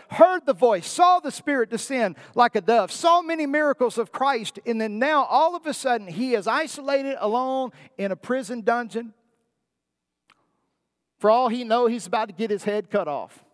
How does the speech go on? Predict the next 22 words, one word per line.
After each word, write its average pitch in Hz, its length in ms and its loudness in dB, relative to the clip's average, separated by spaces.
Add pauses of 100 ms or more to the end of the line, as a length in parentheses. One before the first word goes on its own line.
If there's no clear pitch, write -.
(2000)
And 151 100 -6
all 226 180 2
of 240 80 -8
a 233 60 -6
sudden, 233 300 -4
the 190 100 -2
disciples 185 560 -4
sneak 214 360 -6
out. 175 300 -4 (2750)
Some 202 260 -2
of 151 100 -10
John's 196 440 -4
disciples - 720 -12 (680)
come 185 140 -2
up 180 140 -6
to 208 80 -6
the 165 100 -8
window 180 340 -6
and 165 100 -12
they 170 80 -2
go, 151 220 -2 (400)
"Psst, - 460 -6